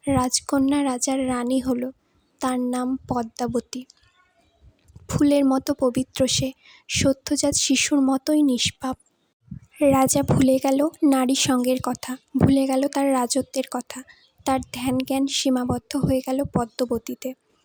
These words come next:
পদ্মাবতীর এক একটা কদম রাজার বুকে ঢেউ তোলে। পদ্মাবতীর প্রতিটা নিঃশ্বাস যেন ফুল ঝরে পড়ে।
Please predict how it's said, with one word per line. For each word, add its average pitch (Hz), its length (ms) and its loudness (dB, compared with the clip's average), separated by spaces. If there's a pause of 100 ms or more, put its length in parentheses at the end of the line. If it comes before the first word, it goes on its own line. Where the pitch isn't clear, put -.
(380)
পদ্মাবতীর - 680 -2
এক 254 200 -6
একটা 269 360 -8
কদম 262 400 -2 (240)
রাজার 262 360 -2
বুকে 262 300 -4
ঢেউ 254 320 0
তোলে। 247 340 -6 (800)
পদ্মাবতীর 277 600 0
প্রতিটা 269 420 -2
নিঃশ্বাস 269 560 0
যেন 269 340 -2 (920)
ফুল 294 320 4
ঝরে 247 280 2
পড়ে। 247 300 -6